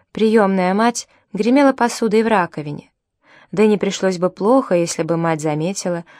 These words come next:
что она почти ничего не ест, и эта мысль пугала. Она воткнула вилку в кусочек рыбной палочки, положила его в рот,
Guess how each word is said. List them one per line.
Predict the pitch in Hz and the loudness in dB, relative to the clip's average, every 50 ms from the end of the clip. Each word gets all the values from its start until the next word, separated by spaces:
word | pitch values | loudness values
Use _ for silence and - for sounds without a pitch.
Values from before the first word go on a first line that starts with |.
| - _ _ | -20 _ _
что | - - - 277 | -16 -2 0 2
она | 285 294 277 | 4 4 4
почти | - 220 214 - - - - - 208 | 2 0 -2 -2 -4 -8 -4 -2 0
ничего | 220 220 214 - - 202 180 185 | 0 0 -2 -2 -6 -4 -4 -2
не | 185 190 190 | -2 -2 -2
ест, | 185 190 180 175 - - - - _ _ _ _ _ _ _ _ _ | -2 -2 -4 -4 -6 -10 -14 -20 _ _ _ _ _ _ _ _ _
и | - 165 | 0 0
эта | 180 196 - 220 | 0 2 2 0
мысль | 202 190 180 170 - - 170 | 0 2 0 -2 -2 -6 -8
пугала. | - - 180 170 180 175 165 160 156 - - _ _ _ _ _ _ _ _ _ _ _ _ _ _ _ _ | -6 -8 -6 -4 -4 -4 -4 -6 -8 -10 -18 _ _ _ _ _ _ _ _ _ _ _ _ _ _ _ _
Она | - 240 262 269 | 0 2 4 4
воткнула | 247 247 247 - - 254 269 269 247 220 | 4 2 0 2 2 4 6 6 6 6
вилку | 202 185 196 180 175 - 175 | 4 4 2 0 0 -4 -6
в | - - | -8 -6
кусочек | - - - - 226 226 - - 185 - | -8 -6 0 0 0 0 0 -4 -6 -4
рыбной | - 185 180 160 160 165 160 | -2 -2 0 0 0 -4 -4
палочки, | 156 - 202 226 240 226 208 - - - - 196 190 - _ _ _ _ _ _ | -2 0 2 2 2 2 0 -6 -12 -12 -12 -14 -14 -14 _ _ _ _ _ _
положила | - - 214 208 233 233 269 262 | -2 0 2 2 4 4 6 6
его | 240 208 180 160 165 160 | 6 4 4 2 2 0
в | 156 160 | 0 0
рот, | 185 214 233 233 - - | -2 -2 -2 -4 -6 -16